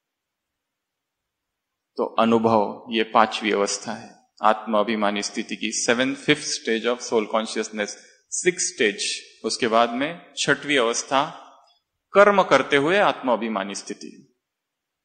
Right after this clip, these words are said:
एक दूसरे के संपर्क में आ रहे हैं, आत्म अभिमानी स्थिति में आ रहे हैं। किसी अव्यक्त वाणी में बाबा ने कहा है,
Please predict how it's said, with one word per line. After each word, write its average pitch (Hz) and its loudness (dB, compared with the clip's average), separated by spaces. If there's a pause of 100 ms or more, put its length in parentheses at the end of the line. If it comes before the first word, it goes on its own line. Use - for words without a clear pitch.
(520)
एक 131 6
दूसरे 139 0
के 143 0
संपर्क 139 0
में 147 -2
आ 135 2
रहे 151 2
हैं, 190 -6
आत्म 120 0
अभिमानी 110 -2
स्थिति 120 -8
में 120 -4
आ 104 -2
रहे 104 -4
हैं। - -12 (460)
किसी 151 -2
अव्यक्त 143 0
वाणी 139 4
में 135 0
बाबा 123 4
ने 131 -2
कहा 139 -2
है, 147 -4